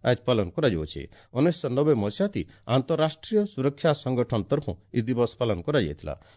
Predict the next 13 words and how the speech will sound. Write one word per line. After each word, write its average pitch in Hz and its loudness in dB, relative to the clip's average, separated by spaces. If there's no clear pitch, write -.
ଚଲତି 139 2
ବଛର 185 0
ଇ 131 0
ଦିବସର 113 0
ବାର୍ତ୍ତା 92 0
ରହିଛି 190 0
ଗୋଟେ 117 2
ସ୍ଥିର - -4
ଆଉ 143 4
ସ୍ଥାୟୀ 135 -2
ଭବିଷ୍ୟତ 113 -2
ଲାଗି 240 -2
ପରିବେଶଗତ 139 0